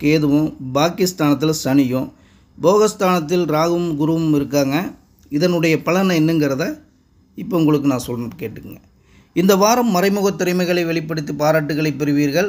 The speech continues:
சகோதரர்களின் வழியில் சுப செய்திகள் கிடைக்கும். அதனால சகோதரர்களில்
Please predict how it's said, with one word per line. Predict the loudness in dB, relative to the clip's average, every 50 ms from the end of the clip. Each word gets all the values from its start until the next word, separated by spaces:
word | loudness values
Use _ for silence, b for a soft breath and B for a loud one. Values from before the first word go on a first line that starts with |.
| -4 -6 -4
சகோதரர்களின் | -2 0 2 2 2 2 2 2 2 0 0 0 0
வழியில் | 0 0 0 -2 -2 -4 -4
சுப | -4 -2 -2 -2 -2
செய்திகள் | -2 -2 0 0 0 0 0 0 -2
கிடைக்கும். | -2 -4 -4 -4 -4 -4 -4 -4 -4
அதனால | -6 -4 -2 0 2 0 0 0 -4
சகோதரர்களில் | -4 -4 -2 -2 -2 0 0 0 0 0 0 -2 -2 -2 -2 -2 -2 -2